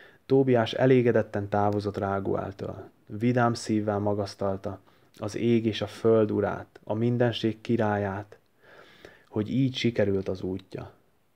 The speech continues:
Ő is áldással búcsúzott Rágueltől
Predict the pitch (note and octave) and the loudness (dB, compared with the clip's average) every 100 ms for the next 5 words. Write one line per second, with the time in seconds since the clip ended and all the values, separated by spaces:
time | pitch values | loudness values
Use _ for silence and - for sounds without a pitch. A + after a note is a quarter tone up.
0 | _ _ _ _ _ B2+ C3 B2+ A#2+ A2+ | _ _ _ _ _ 2 4 4 4 4
1 | A2 G#2+ - G#2 G2 G#2 G2+ G2+ G2 G2+ | 4 0 0 -2 0 -2 -2 -8 -8 -6
2 | G2+ G#2 G#2 G2+ G2 F#2+ G2 G2 | -2 -2 0 0 -2 -6 -8 -8